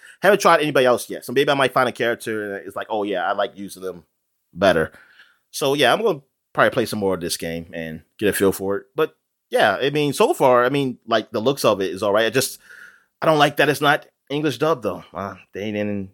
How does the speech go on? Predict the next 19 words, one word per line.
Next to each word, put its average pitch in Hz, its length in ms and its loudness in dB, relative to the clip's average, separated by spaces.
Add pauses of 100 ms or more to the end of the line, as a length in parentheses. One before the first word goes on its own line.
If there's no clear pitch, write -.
guess 110 180 -4
they 110 160 0
had 107 80 2
the 104 60 2
money 107 160 2
for - 100 -6
that. 117 160 6
I 82 80 2
guess 104 220 -4
it's 95 100 -8
not 98 200 0
popular 110 340 0
enough 110 220 2
for 101 100 -6
that. 104 240 4
I 104 60 2
thought 107 180 0
it 104 80 2
was, 98 460 0